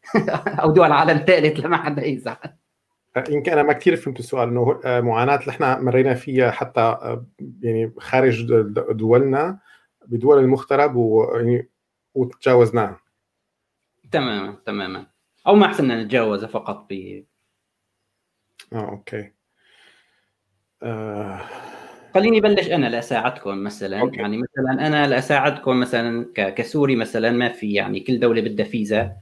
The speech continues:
Speaker 1: هي عقوبة ولساتها عقوبة. فالدولة الوحيدة اللي يعني تركيا ما حسن تاخد فيزا، المغرب كنت عضو بلجنة تحكيم ب-، بدكتوراه ما أخدت فيزا،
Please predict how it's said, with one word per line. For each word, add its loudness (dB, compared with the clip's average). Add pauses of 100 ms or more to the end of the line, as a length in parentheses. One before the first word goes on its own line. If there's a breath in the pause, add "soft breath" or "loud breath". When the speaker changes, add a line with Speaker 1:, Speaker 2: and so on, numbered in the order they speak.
(320)
Speaker 1:
هي 2
عقوبة 0
ولساتها -2
عقوبة. -2
فالدولة -4
الوحيدة -2
اللي -8 (380 soft breath)
يعني 2
تركيا 0
ما 2
حسن -6
تاخد -4
فيزا، 0
المغرب 0
كنت -6
عضو -4
بلجنة -2
تحكيم -6
ب-، -8
بدكتوراه -2
ما -2
أخدت -12
فيزا، 0